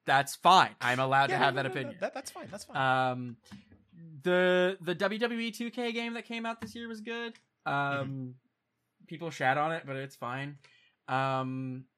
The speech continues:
Speaker 1: the, oh, oh, the fucking Spider-Man P C ports. Those are fantastic.
Speaker 2: Mm.
Speaker 1: Play those.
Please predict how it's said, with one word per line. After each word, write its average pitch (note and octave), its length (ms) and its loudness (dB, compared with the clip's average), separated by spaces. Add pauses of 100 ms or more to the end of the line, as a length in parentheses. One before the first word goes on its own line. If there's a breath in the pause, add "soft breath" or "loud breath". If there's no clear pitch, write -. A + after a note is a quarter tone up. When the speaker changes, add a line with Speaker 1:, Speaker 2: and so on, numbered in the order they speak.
(1000)
Speaker 1:
the, E3+ 800 -6
oh, A3 240 6
oh, A#3+ 260 10
the D3+ 340 0
fucking G#3 380 -4
Spider-Man F#3 500 0
P F#3+ 200 -6
C A3+ 200 -8
ports. - 540 -12
Those F3+ 200 2
are F#3 80 0
fantastic. D#3 600 0
Speaker 2:
Mm. - 40 -20
Speaker 1:
Play D#3+ 160 -2
those. - 180 -20